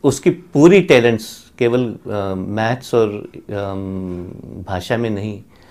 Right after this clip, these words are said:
वो, वो गाना बहुत अच्छा गाता है, वो पेंटिंग बहुत अच्छी करता है, वो सचिन तेंदुलकर की तरह क्रिकेट खेल सकता है, जिसे हम कहते हैं कॉम्प्रिहेंसिव टैलेंट्स। इन सब को उभारना है। जो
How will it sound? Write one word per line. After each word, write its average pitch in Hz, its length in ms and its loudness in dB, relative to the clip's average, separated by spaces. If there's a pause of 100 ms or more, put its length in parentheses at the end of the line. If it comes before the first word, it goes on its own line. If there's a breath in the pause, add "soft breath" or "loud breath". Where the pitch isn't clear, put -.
(300 soft breath)
वो, 110 140 0
वो 101 220 -4
गाना 104 400 2
बहुत 104 220 -4
अच्छा 104 240 -4
गाता 98 360 -4
है, 98 320 -4
वो 95 180 -6
पेंटिंग 110 480 0
बहुत 101 180 -6
अच्छी 101 240 -8
करता 98 400 -6
है, 101 260 -4
वो 98 400 -6
सचिन 107 420 -4
तेंदुलकर 107 540 -2
की 110 320 -8
तरह 104 200 -2
क्रिकेट 113 340 -4
खेल 104 200 -4
सकता - 360 -8
है, 104 300 -6 (360 loud breath)
जिसे 123 160 0
हम 147 80 2
कहते 131 240 -2
हैं 143 80 -2
कॉम्प्रिहेंसिव 131 680 2
टैलेंट्स। 92 640 -6 (480 loud breath)
इन 170 160 10
सब 175 240 4
को 156 120 4
उभारना 101 420 2
है। 98 240 -14 (140)
जो 113 400 -2